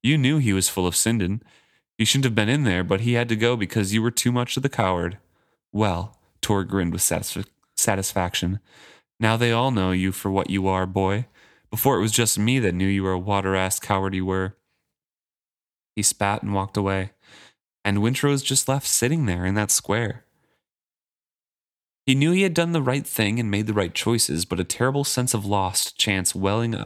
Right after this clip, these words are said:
was welling up in him. He suspected he had just lost his opportunity to be accepted as part of the Vivacious crew, to be considered a man among men. He glanced up at the westering sun and then hastened to catch up with the men who now despised him.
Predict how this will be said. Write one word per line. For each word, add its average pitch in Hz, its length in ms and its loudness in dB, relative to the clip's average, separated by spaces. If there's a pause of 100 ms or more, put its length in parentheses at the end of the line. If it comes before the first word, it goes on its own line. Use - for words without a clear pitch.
was 107 180 -2
welling 113 280 0
up 113 160 -2
in 92 80 -2
him. - 300 -4 (580)
He 107 80 0
suspected 117 520 0
he 117 100 0
had 107 220 -4
just - 260 0
lost 131 240 -2
his 123 120 0
opportunity 113 580 -2
to 110 120 -6
be 107 120 0
accepted 123 440 -2
as 127 140 -4
part - 260 -2
of 98 100 -2
the 104 120 0
Vivacious 95 400 -2
crew, 90 440 -2 (460)
to - 80 -4
be 107 80 4
considered 107 440 0
a 107 40 0
man 101 300 2
among 110 320 0
men. 127 300 -2 (760)
He - 60 -16
glanced 107 360 0
up 107 160 0
at - 60 -12
the 104 100 2
westering 104 640 0
sun 95 480 -2 (100)
and 98 120 -2
then 90 80 0
hastened 107 360 0
to 107 40 -2
catch - 260 -4
up 107 120 -4
with - 80 -20
the - 80 -6
men 95 220 -2
who 104 220 -4
now 95 300 -2
despised - 600 -4
him. - 200 -10